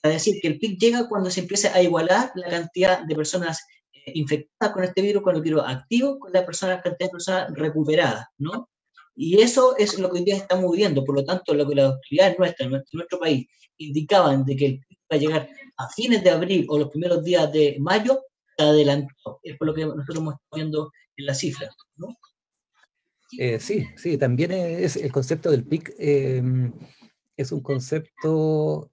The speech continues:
Speaker 2: eh, en el fondo de cuál es el momento más álgido, más tormentoso de la enfermedad, ¿eh? Eh, que es lo que vivieron los europeos. Entonces uno podría decir que el pic es el momento en que se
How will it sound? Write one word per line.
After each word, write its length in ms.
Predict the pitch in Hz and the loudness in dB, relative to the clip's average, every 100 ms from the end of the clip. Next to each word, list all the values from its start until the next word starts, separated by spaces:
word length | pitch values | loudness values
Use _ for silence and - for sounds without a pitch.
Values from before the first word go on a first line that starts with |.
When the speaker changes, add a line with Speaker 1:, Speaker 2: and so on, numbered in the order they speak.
| _ | _
Speaker 2:
eh, 880 | 135 131 127 123 113 113 110 110 110 _ _ _ _ _ _ _ _ _ | 0 2 2 2 0 -2 0 -2 -6 _ _ _ _ _ _ _ _ _
en 120 | - 131 | -8 -6
el 100 | 123 | -4
fondo 320 | - 147 139 | 0 2 4
de 120 | 127 | 2
cuál 200 | 139 147 | 2 4
es 80 | 147 | 4
el 80 | 131 | 2
momento 340 | 127 147 139 | 0 0 -2
más 360 | 139 131 127 160 | -2 0 0 0
álgido, 300 | 131 123 113 | -2 -6 -4
más 160 | 123 | -4
tormentoso 520 | 131 127 110 165 - | -2 -2 -2 -4 -6
de 60 | 110 | -4
la 80 | 107 | -4
enfermedad, 500 | 107 107 110 107 95 117 | -6 -6 -6 -6 -10 -10
¿eh? 140 | 143 - _ _ _ - | -10 -10 _ _ _ -8
Eh, 480 | 107 107 104 104 104 - | 0 2 2 2 0 0
que 80 | |
es 60 | 139 | -2
lo 100 | 135 | 0
que 80 | 127 | -2
vivieron 320 | 117 131 127 | 0 0 0
los 80 | 113 | 0
europeos. 600 | 107 107 151 127 101 - - - | 0 0 0 0 -2 -8 -20 -14
Entonces 520 | 110 127 127 - 123 | -10 -6 -6 -4 -4
uno 180 | 131 135 | -2 -2
podría 280 | 120 120 123 | -2 0 -2
decir 220 | - 127 | -2 -8
que 120 | - | -6
el 100 | 104 | -8
pic 300 | - 151 147 | -6 -6 -6
es 180 | 135 135 | -4 0
el 80 | 131 | 0
momento 380 | 120 139 139 127 | 0 -2 -4 -6
en 100 | 110 | -6
que 300 | - 123 120 | -6 -6 -4
se 540 | 107 - 113 113 113 | -8 -8 -4 -4 -4